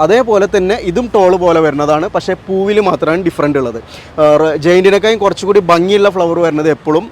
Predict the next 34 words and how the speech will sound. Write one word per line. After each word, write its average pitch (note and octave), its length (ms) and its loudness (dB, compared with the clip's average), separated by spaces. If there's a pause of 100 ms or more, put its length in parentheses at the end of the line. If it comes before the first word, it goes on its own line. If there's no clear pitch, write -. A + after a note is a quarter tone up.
നമ്മുടെ D3 560 2
ഈ D#3 180 0
ഹെലിക്കോണിയ, D3+ 580 -2 (400)
ആ, C#3+ 60 0
റോസ്ട്രേറ്റൊക്കെ D3 580 0
തന്നെയാണ്. A#2 260 -6 (100)
അപ്പോൾ G3 200 0
ഇതും, A3 380 -6
ആ, F3 80 4
ടോൾ G3 400 2
വെറൈറ്റി, D#3 440 0
പ്രത്യേകം F3+ 300 -4
ശ്രദ്ധിക്കണം. F3+ 540 -6 (200)
ഹൈറ്റ് F#3 380 -2
വരാൻ F3+ 360 2
വേണ്ടിയിട്ടാണെങ്കിൽ D3 720 -2 (280)
കോമ്പൗണ്ട് E3 360 0
വാൾ E3 140 2
സ്ക്രീൻ D#3 320 -4
ചെയ്യാനോ D#3 360 0
അതേപോലെ D#3 460 0
തന്നെ D#3 140 -2
ഹൈറ്റിൽ D#3 460 -2
നിങ്ങൾക്ക് E3+ 260 0
നിർത്തണമെന്നുണ്ടെങ്കിൽ D3 760 -2 (280)
ഞാൻ D#3 80 -2
നിങ്ങളെ E3 180 2
സജസ്റ്റ് D3 360 -2
ചെയ്യണേ E3 240 -2
റോസ്ട്രേറ്റ D3 540 -4
അഥവാ F3 580 -2
ലോബ്സ്റ്റർ C#3+ 340 -2
ക്ലോ. A2+ 200 -12 (1300)
ആ, C3+ 140 -4